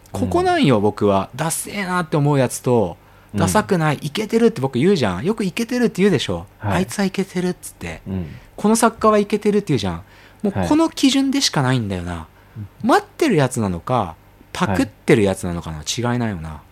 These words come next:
Speaker 1: はい。はい。
Speaker 2: 模倣してるやつの。
Speaker 1: うん。
Speaker 2: うん。そこに尽きるの。
Speaker 1: はい。
Speaker 2: で、待ってるやつは、自分なりの待ってる待ち方、
Speaker 1: はい。
Speaker 2: 自分なりの装置を持ってるのよね。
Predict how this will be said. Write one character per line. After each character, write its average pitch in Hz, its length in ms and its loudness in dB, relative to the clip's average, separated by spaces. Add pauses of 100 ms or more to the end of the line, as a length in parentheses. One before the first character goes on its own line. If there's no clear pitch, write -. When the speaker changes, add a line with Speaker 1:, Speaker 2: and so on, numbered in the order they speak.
(420)
Speaker 1:
は - 120 -10
い。 - 40 -6
は - 20 -12
い。 - 60 -2
Speaker 2:
模 143 120 6
倣 180 260 4
し - 100 -2
て 185 100 0
る 175 60 0
や 175 100 0
つ - 140 -10
の。 80 180 -10 (260)
Speaker 1:
う 101 40 -10
ん。 90 300 -6 (280)
Speaker 2:
う 170 100 2
ん。 117 280 0 (140)
そ - 200 -8
こ 226 140 2
に 226 100 6
尽 226 100 -8
き 208 120 0
る 160 80 0
の。 82 180 -4 (560)
Speaker 1:
は 95 160 -10
い。 85 120 -14 (600)
Speaker 2:
で、 208 140 4
待 208 260 4
っ - 80 -20
て - 160 -2
る 160 60 2
や 120 120 4
つ - 120 -6
は、 95 380 0 (160)
自 156 180 0
分 294 260 2
な 285 120 0
り 285 100 2
の 269 80 2
待 233 260 2
っ - 0 -
て - 160 -2
る 131 120 0
待 104 200 -4
ち - 80 -4
方、 135 420 -4 (680)
Speaker 1:
は 98 180 -2
い。 - 20 -4
Speaker 2:
自 175 160 0
分 311 240 -2
な 311 100 -2
り 311 80 -2
の 262 180 0
装 - 260 0
置 - 280 4
を 92 60 2
持 139 140 2
っ - 20 -10
て - 200 -4
る 92 120 -2
の 80 80 -6
よ 76 100 -8
ね。 82 320 -10